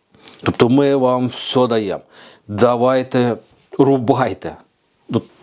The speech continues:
тільки після того, як Америка дала добро. Європа одразу змінила свою політику. Європа одразу, країна за країною, почали говорити: «Ми вам даємо добро, давайте, давайте». Друзі, зараз про це і про інше більш детальніше,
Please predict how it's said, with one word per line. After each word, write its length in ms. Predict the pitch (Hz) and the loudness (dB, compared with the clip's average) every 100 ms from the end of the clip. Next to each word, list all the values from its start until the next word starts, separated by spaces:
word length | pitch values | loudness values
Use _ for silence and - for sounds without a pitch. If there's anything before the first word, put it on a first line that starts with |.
| _ | _
тільки 300 | - - 208 | 0 2 -2
після 280 | - 151 139 | 0 0 2
того, 280 | 170 151 | 2 0
як 180 | 123 110 | -2 -4
Америка 380 | 101 107 110 104 | -6 -4 -4 -6
дала 260 | 95 95 92 | -4 -2 -2
добро. 340 | 87 76 - - - - - _ _ - | -6 -6 -8 -10 -20 -20 -20 _ _ 2
Європа 560 | 123 127 147 147 131 - _ | 2 4 0 -2 -6 -6 _
одразу 720 | 175 165 120 113 104 104 127 - _ | 0 0 -2 -4 -4 -6 -14 -16 _
змінила 420 | 107 104 120 107 95 | -12 -4 -2 0 -2
свою 240 | - 95 | -2 -4
політику. 540 | - 104 127 143 156 147 - - | -2 -2 -2 -4 -6 -10 -16 -2
Європа 420 | 110 113 107 120 - _ | 0 2 0 -2 -8 _
одразу, 680 | 170 143 123 127 117 143 147 _ _ | -2 0 0 -2 -2 -6 -8 _ _
країна 460 | - 131 127 123 107 | -4 -4 -2 -2 -2
за 120 | 110 | -2
країною, 460 | 107 98 113 147 117 | -2 -4 -4 -4 -6
почали 320 | - 107 107 | -4 0 0
говорити: 400 | 98 107 104 107 - - - - | 0 0 -2 -4 -10 -20 -20 -2
«Ми 140 | 110 | 0
вам 180 | 113 101 | 0 -2
даємо 240 | 98 95 | -4 -4
добро, 260 | 92 92 120 | -4 0 0
давайте, 380 | 101 92 90 85 | 0 -2 -4 -8
давайте». 340 | 82 65 - - _ - | -12 -12 -16 -20 _ -2
Друзі, 220 | 143 175 147 | 2 2 2
зараз 260 | 175 170 | 2 0
про 160 | - 147 | -2 -4
це 260 | 147 185 | -2 -2
і 100 | 170 | -2
про 220 | 147 147 165 | -4 -4 -2
інше 480 | 160 190 - 147 139 | -4 -6 -2 -2 -2
більш 320 | 104 147 113 | -4 -4 -4
детальніше, 600 | - 143 175 147 139 | -2 -2 0 -4 -4